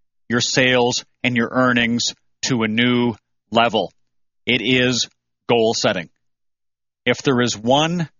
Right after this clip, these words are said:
fundamental of all twelve that may make the biggest difference in your life,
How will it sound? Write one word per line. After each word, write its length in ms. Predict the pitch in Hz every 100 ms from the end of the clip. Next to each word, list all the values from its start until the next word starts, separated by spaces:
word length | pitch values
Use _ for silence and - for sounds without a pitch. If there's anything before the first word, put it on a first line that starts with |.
| _
fundamental 760 | 143 147 139 143 143 127 107 98 _ _ -
of 140 | 107
all 220 | 120 127 143
twelve 580 | - 151 127 113 107 - _ _ _ -
that 160 | 110
may 220 | 123 135
make 260 | 151 147 -
the 80 | 135
biggest 480 | 104 131 143 - -
difference 440 | 131 143 131 - -
in 180 | 143
your 160 | 139 139
life, 400 | 123 113 113